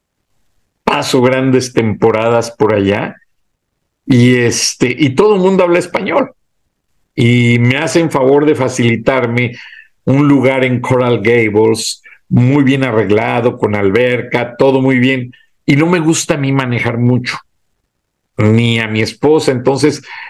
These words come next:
eh, nos quedaban los restaurantes y el supermercado cruzando la calle, nos íbamos a la alberca con el niño,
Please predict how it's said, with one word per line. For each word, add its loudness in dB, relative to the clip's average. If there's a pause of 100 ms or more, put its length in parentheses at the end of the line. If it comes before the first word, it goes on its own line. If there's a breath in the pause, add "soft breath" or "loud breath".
(120 loud breath)
eh, 0
nos -2
quedaban -2
los 2
restaurantes -2
y 2
el 0
supermercado -2
cruzando 0
la -2
calle, -2 (420 loud breath)
nos 0
íbamos 2
a 0
la 2
alberca -2
con -2
el 0
niño, 2